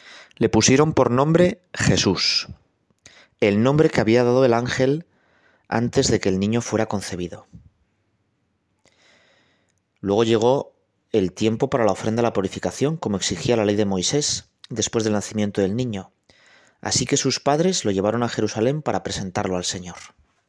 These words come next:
Fíjate que para nosotros ese día del nombre de Jesús es el uno de enero.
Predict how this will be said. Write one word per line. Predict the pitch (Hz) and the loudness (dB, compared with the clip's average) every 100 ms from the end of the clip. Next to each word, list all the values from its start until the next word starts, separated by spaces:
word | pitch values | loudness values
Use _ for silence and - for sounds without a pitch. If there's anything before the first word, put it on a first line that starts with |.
| _ _ _ _ - - - - - _ | _ _ _ _ -20 -20 -20 -20 -20 _
Fíjate | - 107 107 110 | -6 -2 0 -2
que | - 95 | 0 -2
para | - 95 | -2 -4
nosotros | 87 90 110 113 120 - - _ - | -4 -6 -2 -2 0 -4 -6 _ -10
ese | - 110 120 104 | -2 0 2 2
día | 113 110 | 2 2
del | 104 101 104 | 2 0 0
nombre | 117 120 | 0 0
de | 117 | 0
Jesús | - - 147 - - - _ _ _ _ _ - - - _ _ | -2 -4 -4 -6 -8 -12 _ _ _ _ _ -20 -20 -20 _ _
es | 101 104 107 - - _ _ - | 0 2 2 0 -2 _ _ -8
el | 95 - | -8 -6
uno | - 117 120 | -2 2 2
de | 104 | 2
enero. | 98 87 | 0 -4